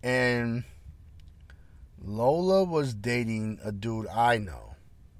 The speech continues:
I know a lot of people, which that's even, I'm about to tell y'all a story after this one, but Lola dated a guy I know. A guy who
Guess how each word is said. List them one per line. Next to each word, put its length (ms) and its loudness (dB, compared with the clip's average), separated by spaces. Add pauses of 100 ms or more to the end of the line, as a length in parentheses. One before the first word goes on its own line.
(1040)
I 120 -8
know 140 -6
a 40 -6
lot 300 -6
of 60 -10
people, 320 -10
which 440 -12
that's 320 -6
even, 300 -8
I'm 180 -4
about 140 0
to 100 -8
tell 200 -2
y'all 160 -2
a 40 -6
story 380 -6
after 260 -8
this 320 0
one, 320 -8 (480)
but 300 -6 (1400)
Lola 320 0
dated 500 0 (840)
a 100 -6
guy 320 4
I 40 -4
know. 280 -14 (1600)
A 60 -14
guy 380 8
who 440 6